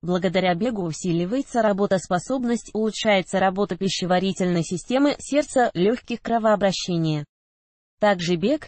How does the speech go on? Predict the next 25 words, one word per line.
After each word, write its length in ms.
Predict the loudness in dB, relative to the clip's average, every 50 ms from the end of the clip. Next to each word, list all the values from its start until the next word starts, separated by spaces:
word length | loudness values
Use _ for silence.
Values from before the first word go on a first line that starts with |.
| -4
это 220 | -4 -2 0 -2 -4
стимулятор 720 | -2 -2 -2 0 2 2 4 4 2 2 2 2 2 2
иммунной 480 | 2 0 0 0 0 -2 0 -2 -2 -2
системы 560 | -2 -4 -6 -4 -6 -6 -4 0 0 2 0
организма. 640 | 2 0 0 0 0 0 -2 -2 -2 -4 -4 -4 -6 -10 _ _ _ _ _ _
В 140 | -6 -6 -4
итоге 320 | -2 0 0 0 0 -2
похудеть 540 | -4 -4 -4 -4 -4 -2 -2 -4 -4 -2 0
получится 560 | 0 2 2 0 0 0 -2 -2 -2 -2 -2
только 320 | -2 -2 -2 -2 -4 -6
в 40 | -4
самом 320 | 0 0 2 2 2 0 0
начале, 540 | -2 -2 -2 -2 -2 -2 -2 -2 -2 -6 -8 -12 _ _ _ _ _ _
когда 340 | 0 0 0 2 2 0 0
тело 300 | 2 2 2 2 2 2
привыкает 640 | 2 0 0 0 -2 -2 -2 0 0 0 0 -2 -4
к 80 | -2
нагрузке 600 | -2 -2 0 0 -2 -4 -4 -6 -6 -4 -2 -2
от 140 | -2 0 -2
ежедневных 560 | -2 -2 -2 -2 0 0 0 0 0 -2 -2
пробежек, 560 | 0 0 0 0 0 0 -2 -2 -2 -4 -2
уже 280 | -2 -2 0 2 2 2
похудения 680 | 0 0 -2 -2 -2 -2 -2 -2 -2 0 0 0 0
не 120 | 0 0 0
будет. 360 | 0 -2 -2 -2 -4 -4